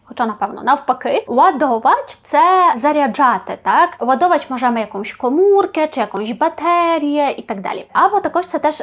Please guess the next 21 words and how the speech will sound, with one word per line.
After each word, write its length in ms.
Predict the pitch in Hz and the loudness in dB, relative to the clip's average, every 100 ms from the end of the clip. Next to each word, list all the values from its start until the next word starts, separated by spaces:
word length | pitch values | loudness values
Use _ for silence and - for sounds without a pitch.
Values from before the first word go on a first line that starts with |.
| - | -10
завантажувати. 1000 | 233 269 285 277 269 302 226 214 190 - | -2 0 0 -2 0 0 0 -2 -8 -8
Коли 180 | - 277 | -6 -4
ви 80 | 269 | -6
щось 280 | - 254 233 | -4 -4 0
завантажуєте 720 | 269 254 247 233 202 196 226 | -2 -2 0 -2 -2 -10 -8
на 120 | 240 | -10
комп'ютер, 500 | 247 330 480 494 285 | -8 -2 0 0 -4
то 80 | 226 | -4
теж 200 | 330 330 | -6 -6
можете 240 | 240 240 | -10 -10
сказати 480 | 226 196 220 220 226 _ | -14 -6 -6 -6 -12 _
ładować. 840 | 226 240 190 - - - - - _ | -4 -4 -4 -6 -8 -10 -16 -20 _
Наприклад, 480 | 254 - 302 302 277 - | -12 -8 -2 -2 -2 -2
nie 200 | 320 427 | 2 4
ładuj 400 | 392 320 240 247 | 6 4 4 -2
się 200 | - 247 | -2 -8
tam, 440 | - 240 233 233 226 - - | -2 0 0 -2 -6 -20 -10
gdzie 340 | 214 233 339 | -6 2 2
nie 100 | 320 | 2
twoje 300 | 277 254 262 233 | 0 0 0 -2
miejsce. 600 | 185 - - 185 139 | -6 -10 -10 -6 -6